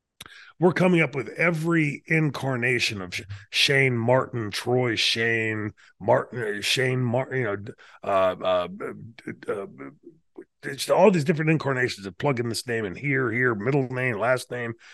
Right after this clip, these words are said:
Does it fit? And nothing sounded right. Uh, and Missy had gone into the kitchen to make lemonade. <clears throat>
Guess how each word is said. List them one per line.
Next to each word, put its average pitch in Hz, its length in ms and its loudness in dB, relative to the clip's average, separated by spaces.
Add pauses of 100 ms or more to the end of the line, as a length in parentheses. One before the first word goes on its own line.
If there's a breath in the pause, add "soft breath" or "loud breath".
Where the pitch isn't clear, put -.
(180 loud breath)
Does 104 140 -4
it 104 120 -4
fit? - 180 -2
And 131 180 -2
nothing 196 400 0
sounded 170 500 0
right. 78 380 -12 (560 soft breath)
Uh, 113 320 2
and 120 320 -2
Missy 175 300 2
had 143 160 2
gone 135 220 2
into 113 160 -6
the 101 60 -6
kitchen 165 340 -2
to 107 80 -4
make 98 260 -2
lemonade. 101 580 -4 (160)
<clears throat> - 680 -8